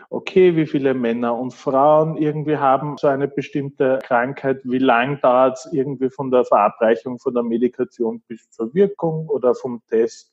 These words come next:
bis zum Ausbruch, wie, wie, wie schaut der B M I aus, wie schaut die Altersspanne von den Leuten aus, wie lang hat's gedauert, wenn ich eine, äh, sogenannte Intervention mache, also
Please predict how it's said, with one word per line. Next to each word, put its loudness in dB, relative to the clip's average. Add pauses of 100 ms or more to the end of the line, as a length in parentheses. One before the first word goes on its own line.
bis -6
zum -12
Ausbruch, 2 (400)
wie, -2
wie, -2
wie 2
schaut -2
der 2
B -4
M -2
I 2
aus, 2
wie -4
schaut -4
die -2
Altersspanne 0
von -8
den -6
Leuten 0
aus, -4
wie -2
lang 2
hat's -2
gedauert, 2
wenn -2
ich -4
eine, -2
äh, -4
sogenannte -4
Intervention 0
mache, 0
also -2